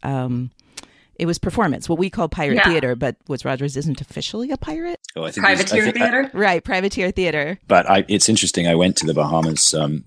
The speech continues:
Speaker 3: a few months ago 'cause I wanted to see Nassau, 'cause
Speaker 1: Mm-hmm.
Speaker 3: we, you know, we obviously,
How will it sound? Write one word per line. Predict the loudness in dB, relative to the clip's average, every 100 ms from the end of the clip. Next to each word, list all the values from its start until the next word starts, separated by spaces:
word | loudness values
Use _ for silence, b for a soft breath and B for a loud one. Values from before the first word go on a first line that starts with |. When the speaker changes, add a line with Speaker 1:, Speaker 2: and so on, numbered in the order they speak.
| -6
Speaker 3:
a |
few | 0 2
months | 4 2
ago | -2 -6 -6
'cause | -2
I |
wanted | 0 -2 -2
to | 2
see | 4 4
Nassau, | 2 0 -2 -2 -2
'cause | 0 2
Speaker 1:
Mm-hmm. | 2 2
Speaker 3:
we, |
you | 0
know, | 0
we | 0 2
obviously, | 4 4 2